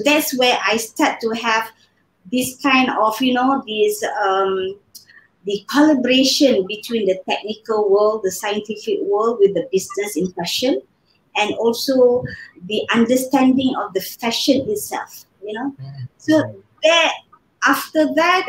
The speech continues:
Speaker 1: um, because it is a World Bank, it was with, uh, Ministry of Education, uh, we were to come back and do the lecturing. So we were forced to do,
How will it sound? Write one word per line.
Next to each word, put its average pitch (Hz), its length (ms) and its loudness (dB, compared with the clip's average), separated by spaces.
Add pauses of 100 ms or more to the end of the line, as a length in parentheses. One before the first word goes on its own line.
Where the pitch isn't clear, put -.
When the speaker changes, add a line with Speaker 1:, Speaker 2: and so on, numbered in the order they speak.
(120)
Speaker 1:
um, 208 680 0
because 320 440 0
it - 260 0
is 214 180 -2
a 180 140 0
World 214 400 2
Bank, 262 440 4
it 190 340 -2
was 185 400 -2
with, 185 280 4 (240)
uh, 170 280 -2
Ministry 233 500 0
of - 160 -2
Education, 196 800 2 (760)
uh, 185 260 2
we 294 300 6
were 233 160 4
to - 100 -12 (120)
come 226 220 2 (120)
back 240 180 2 (180)
and 185 320 0
do 214 400 0
the 175 240 -6
lecturing. 190 640 -2 (380)
So 208 260 2
we 233 320 0
were 202 120 4
forced - 520 0
to 220 140 -4
do, 302 380 0